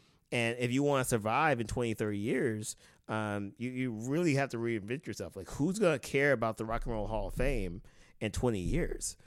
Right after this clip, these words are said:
right? If they're, if they're still inducting, like, Mumford and Sons, right? Um, yeah, I, I, I just kinda feel like this is, this could be a really interesting turning point.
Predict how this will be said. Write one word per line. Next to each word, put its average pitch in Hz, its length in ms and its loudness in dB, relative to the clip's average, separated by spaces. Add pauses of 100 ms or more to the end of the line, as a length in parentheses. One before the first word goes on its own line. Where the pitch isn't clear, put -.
(180)
right? 107 240 2
If 110 140 -2
they're, 117 180 2
if 113 160 0
they're 120 140 2
still 127 720 2
inducting, 117 640 -2
like, 107 240 -2
Mumford 123 400 0
and 101 140 -6
Sons, 87 540 -6 (340)
right? 98 400 -2 (420)
Um, 101 760 -4 (600)
yeah, 180 140 -10
I, - 440 -6
I, 165 100 2
I 147 80 4
just 139 240 0
kinda 143 260 6
feel 139 240 4
like 131 160 6
this 123 180 -2
is, 131 160 -8
this 123 200 -4
could 131 260 4
be 127 140 2
a 113 60 2
really 113 360 0
interesting 107 340 -6
turning 123 320 -2
point. 95 420 -4